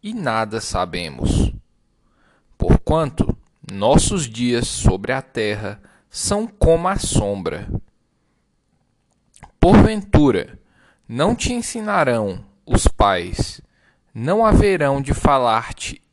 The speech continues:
e do próprio entendimento não proferirão estas palavras? Pode o papiro crescer sem lodo?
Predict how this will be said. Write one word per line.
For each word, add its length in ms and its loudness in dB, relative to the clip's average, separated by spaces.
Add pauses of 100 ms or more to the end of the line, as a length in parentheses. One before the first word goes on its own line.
(100)
e 80 -4
do 160 -4
próprio 520 2
entendimento 800 -4 (680)
não 260 0
proferirão 1080 2
estas 460 -6
palavras? 920 0 (1300)
Pode 640 2
o 100 -8
papiro 960 -2 (120)
crescer 720 -4
sem 380 -8
lodo? 580 2